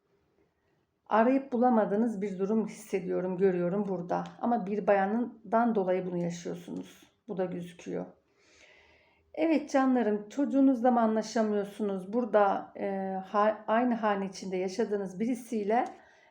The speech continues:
e, anlaşamadığınızı, şu sıralar çok zıtlaştığınızı ya da üzüldüğünüzü görüyorum.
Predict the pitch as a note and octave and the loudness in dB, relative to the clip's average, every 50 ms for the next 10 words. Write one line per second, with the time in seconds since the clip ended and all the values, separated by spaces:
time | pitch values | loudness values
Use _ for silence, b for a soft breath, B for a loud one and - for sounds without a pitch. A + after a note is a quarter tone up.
0 | B B - G#3+ G#3+ A3+ A3+ G#3+ - - - - - _ _ _ _ _ - - | B B 0 2 2 2 2 0 -2 -8 -14 -16 -20 _ _ _ _ _ -6 0
1 | A#3+ C4 C#4 D4 D#4 D4 D4 D#4+ D#4 C4 A3+ G3+ F3+ F3 F3+ F3 F3 F3 F3 F#3 | 2 4 6 6 6 4 4 4 4 6 6 4 2 0 -2 -2 -2 -4 -6 -6
2 | F3+ - - C#4 A#3+ - C4 B3 B3 B3 C4+ C4 C4+ - C#4+ C4+ C4+ - - A3 | -10 -12 -12 -12 -10 -4 2 4 4 6 4 2 2 0 -2 -2 -2 -2 -6 -6
3 | A3 - - - F#3 F3 - - - F3+ F3+ F3 F3 F3+ F3+ C#4 B3+ A#3 C4 B3+ | -6 -4 -4 -4 -4 -4 -6 -6 -4 -4 -2 -2 -4 -2 2 4 4 6 4 4
4 | - A#3+ G#3 A#3 A#3+ G#3 G3+ A3 G#3+ G#3 F#3 F3 F#3 F3 G3 E3+ E3+ E3+ E3+ E3+ | 2 2 0 -2 -2 0 0 0 0 0 0 -4 -4 -2 0 0 0 0 0 -2
5 | E3+ F3+ F3 - - | -2 -2 -6 -8 -12